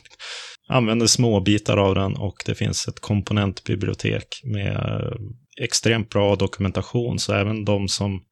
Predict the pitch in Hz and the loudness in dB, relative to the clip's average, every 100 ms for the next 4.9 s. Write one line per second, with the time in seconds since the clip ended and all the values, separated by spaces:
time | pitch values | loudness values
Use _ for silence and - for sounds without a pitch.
0 | _ - 104 - 98 101 90 98 110 135 | _ -6 -4 0 0 0 2 2 4 6
1 | 107 104 - 107 98 98 101 104 98 107 | 4 2 0 2 0 0 -2 -2 -2 2
2 | 123 113 98 101 - 98 98 95 110 98 | 2 2 0 0 0 0 0 0 -2 -2
3 | 110 98 85 - - - - 101 95 95 | 0 0 -2 -6 -12 -8 -2 0 0 -2
4 | 98 - _ - - 104 92 98 | -2 -6 _ -18 -6 -4 -2 -2